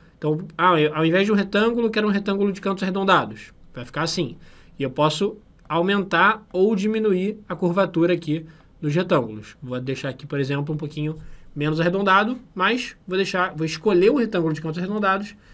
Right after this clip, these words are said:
vou deixar levemente arredondado. E aqui no layout, eu posso escolher quantas linhas. Então, por exemplo, quero mais linhas, quero menos linhas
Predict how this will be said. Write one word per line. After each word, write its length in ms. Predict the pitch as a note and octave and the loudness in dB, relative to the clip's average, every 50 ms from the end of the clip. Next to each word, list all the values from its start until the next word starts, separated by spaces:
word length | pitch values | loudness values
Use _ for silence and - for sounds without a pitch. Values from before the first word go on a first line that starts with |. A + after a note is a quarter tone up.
| - - - | -20 -12 -6
vou 60 | F3 | -4
deixar 240 | F3+ E3+ F3+ F3 E3+ | -2 0 0 2 4
levemente 440 | E3 E3+ E3+ F3 F3+ E3 D#3+ D#3 D#3+ | 4 4 4 4 2 0 0 0 -2
arredondado. 500 | D#3+ D#3+ F3 F#3 F3+ D3+ A2+ G2+ - - - - - - - - - - - | -2 -2 0 0 0 0 -2 -4 -6 -14 -20 -20 -20 -20 -20 -20 -16 -8 -4
E 80 | F3 | -2
aqui 140 | F3+ F3+ A#3 | -2 0 0
no 80 | B3+ C#4+ | 0 2
layout, 720 | C#4+ C4 G#3 F3+ F#3 G#3 A#3 G#3+ E3+ D3+ - - A#2+ A#2+ - | 2 2 4 4 4 4 4 4 2 0 -2 -6 -8 -8 -8
eu 100 | D#3 D3 | -8 -4
posso 200 | D3 F#3 F3+ F#3 | -2 -2 -2 -2
escolher 240 | - - F3+ E3 D#3 | -2 -2 0 0 0
quantas 360 | - F#3 G3+ G3+ A#3 A3 G#3+ | 0 -2 -2 -2 0 0 0
linhas. 240 | G3+ F3+ D3 C3 - | 2 2 0 0 -2
Então, 100 | - B2+ | -4 -4
por 100 | - D3+ | -2 -2
exemplo, 260 | C#3+ D3 C3 A2+ - | 0 0 -2 -4 -4
quero 180 | - C#3+ C#3 C#3+ | -6 -4 -2 0
mais 240 | E3+ G3+ G#3+ G#3 F#3+ | 0 2 2 2 2
linhas, 500 | G3+ G3+ G3+ G3+ G3+ G3 G3 - - - - - - - - - - | 0 0 0 0 0 -2 -2 -6 -10 -16 -20 -20 -20 -20 -20 -18 -8
quero 220 | - F#3 F3+ F3+ F3 | -4 -2 0 2 4
menos 380 | F3 F3+ G3+ A3 A3 G3+ F3+ | 4 4 4 4 4 2 2
linhas 580 | F#3 F#3+ F#3+ F#3+ F#3 F#3 F#3 - - - - | 2 0 0 0 0 0 -2 -4 -8 -14 -16